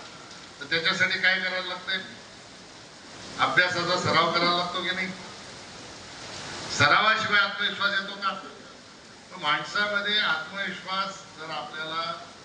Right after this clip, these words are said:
मोठ्या प्रमाणात, प्रचंड प्रमाणात आपल्यामध्ये आत्मविश्वास निर्माण करायचा असेल, तर तो सरावाशिवाय येत नाही. आणि म्हणून या सगळ्या गोष्टी आत्मविश्वासाच्या जोरावर करायच्या असतील,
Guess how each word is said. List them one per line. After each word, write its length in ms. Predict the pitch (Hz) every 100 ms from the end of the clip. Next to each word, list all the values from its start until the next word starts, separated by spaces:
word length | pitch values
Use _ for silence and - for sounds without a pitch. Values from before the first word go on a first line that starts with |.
| - - - - - - - - - -
मोठ्या 300 | - 185 190
प्रमाणात, 540 | 175 156 156 160 170
प्रचंड 480 | - 147 147 190 180
प्रमाणात 540 | 175 151 156 160 -
आपल्यामध्ये 500 | 135 143 151 156 151
आत्मविश्वास 480 | 147 143 143 147 147 135
निर्माण 320 | 127 139 135
करायचा 340 | 131 127 127
असेल, 480 | 127 - 156 160 165 - - - - -
तर 140 | 139 156
तो 80 | 143
सरावाशिवाय 720 | 135 131 139 143 - 131 -
येत 160 | 123
नाही. 280 | - - - - - - - - - - - - - -
आणि 80 | 139
म्हणून 440 | 151 196 226 226 226 214 - - - - - - -
या 180 | 190
सगळ्या 320 | 190 202 220 226
गोष्टी 680 | 208 202 - - 226 220 480 453 - - - - - -
आत्मविश्वासाच्या 960 | 151 180 - 233 226 233 233 233 233 247
जोरावर 500 | 226 226 226 220 208
करायच्या 280 | 202 190 185
असतील, 600 | 185 156 139 127 -